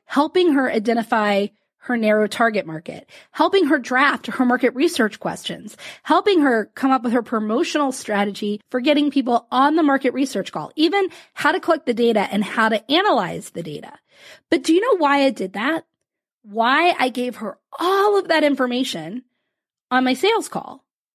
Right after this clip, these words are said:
It was because, I mean, the honest truth, remember, new to business coaching at the time, it was because I felt like I had to prove to her that I was a good business coach.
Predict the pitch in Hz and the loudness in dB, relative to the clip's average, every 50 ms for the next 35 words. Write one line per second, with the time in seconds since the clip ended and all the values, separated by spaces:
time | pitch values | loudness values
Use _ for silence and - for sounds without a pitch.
0 | _ _ _ _ _ _ _ _ _ _ _ _ _ - 330 370 311 370 427 392 | _ _ _ _ _ _ _ _ _ _ _ _ _ 0 0 2 2 2 2 0
1 | - - 320 277 - - - 330 403 339 185 170 - 214 240 - 269 262 262 262 | 0 0 -2 -2 -2 -2 0 0 2 2 0 -2 -4 -6 -6 -2 0 2 2 2
2 | 254 - - 285 311 294 254 247 - - - - 349 349 285 220 202 226 214 - | 2 0 0 0 2 2 2 0 -2 -6 -6 -2 0 0 2 2 0 0 -2 -6
3 | 226 208 226 254 359 370 254 220 226 226 - - 190 202 208 220 233 269 330 320 | -6 -2 0 0 0 0 -2 -2 -2 -4 -6 -8 -6 -4 -2 0 2 2 2 2
4 | 339 359 339 359 349 339 339 - 233 208 - 220 202 196 - 190 - 202 165 151 | 2 0 2 2 2 2 2 0 -2 0 -2 -4 -4 -4 -4 -6 -6 -6 -6 -4
5 | 156 175 247 269 - _ _ _ - 302 - - 403 381 - - 392 381 - 285 | -4 -6 -6 -8 -10 _ _ _ 0 0 2 2 0 0 0 0 -2 0 0 0
6 | 311 - - 226 240 233 - - 311 320 349 - 339 330 - 269 262 254 - 269 | -2 0 0 -2 -4 -4 -2 0 2 2 2 2 2 0 2 0 0 0 0 0
7 | 269 233 - 240 190 - - - - - 285 311 349 381 415 415 349 - - - | 0 0 -2 -4 -6 -6 -10 -20 -8 -2 0 2 4 4 4 2 0 -2 -4 -4
8 | 208 180 180 165 160 156 160 185 247 285 - _ _ _ _ _ _ _ _ _ | -4 -4 -4 -6 -8 -8 -8 -8 -8 -10 -12 _ _ _ _ _ _ _ _ _
9 | _ _ _ _ - 277 285 262 269 269 277 233 285 214 277 262 220 202 214 202 | _ _ _ _ 0 2 2 2 2 0 0 0 0 0 0 0 0 0 -2 -2
10 | 180 185 185 190 - - 175 165 - - _ - - - - | -4 -6 -10 -12 -14 -14 -16 -16 -16 -18 _ -18 -18 -18 -20